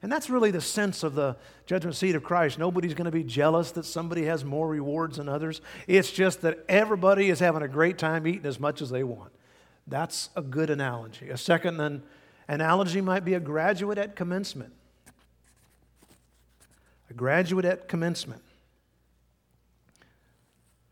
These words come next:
The, everybody gets to graduate.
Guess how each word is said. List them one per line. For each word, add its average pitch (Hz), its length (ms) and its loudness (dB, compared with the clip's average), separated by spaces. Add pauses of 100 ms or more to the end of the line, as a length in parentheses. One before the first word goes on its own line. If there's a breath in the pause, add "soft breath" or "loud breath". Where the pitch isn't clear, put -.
(2000)
The, 143 520 2 (2000)
everybody 185 520 2
gets 139 200 -4
to 135 80 -6
graduate. 117 500 -12